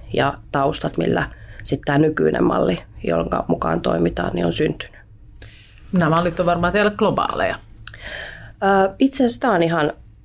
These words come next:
Speaker 1: täysin paikallinen malli. Ö, meillä on toki, niin kuin jos ajatellaan emea alueella, niin vahvaa yhteistyötä, ö,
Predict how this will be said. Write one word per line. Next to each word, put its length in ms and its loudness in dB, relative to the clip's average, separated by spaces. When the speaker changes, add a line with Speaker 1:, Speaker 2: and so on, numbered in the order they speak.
Speaker 1:
täysin 360 2
paikallinen 560 2
malli. 360 4
Ö, 300 2
meillä 260 4
on 320 4
toki, 240 2
niin 160 4
kuin 140 2
jos 100 2
ajatellaan 380 2
emea 300 4
alueella, 440 2
niin 120 2
vahvaa 420 0
yhteistyötä, 800 0
ö, 20 2